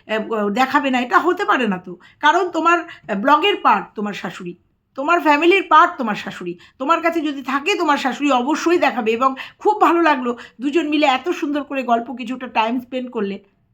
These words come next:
অশান্তি, ঝই ঝগড়া হয় তো, হতেই পারে, হতেই পারে, কিন্তু তারপরে এই যে মেলবন্ধনটা, এটা ভালো লাগে। আর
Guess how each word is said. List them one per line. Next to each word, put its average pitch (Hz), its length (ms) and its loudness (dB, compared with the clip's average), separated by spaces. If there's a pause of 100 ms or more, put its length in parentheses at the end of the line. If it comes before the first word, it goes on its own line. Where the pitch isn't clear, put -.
(440)
অশান্তি, 285 580 -4
ঝই 233 240 -6
ঝগড়া 254 340 -4
হয় 262 420 -8
তো, 175 240 -16
হতেই 320 300 -8
পারে, 190 220 -14 (720)
হতেই 277 300 -8
পারে, 208 200 -6
কিন্তু 226 220 -10
তারপরে 233 540 -4
এই 240 160 0
যে 269 200 -2 (280)
মেলবন্ধনটা, 247 720 -2 (120)
এটা 226 180 -8
ভালো 180 240 -12
লাগে। 185 200 -12
আর 196 80 -16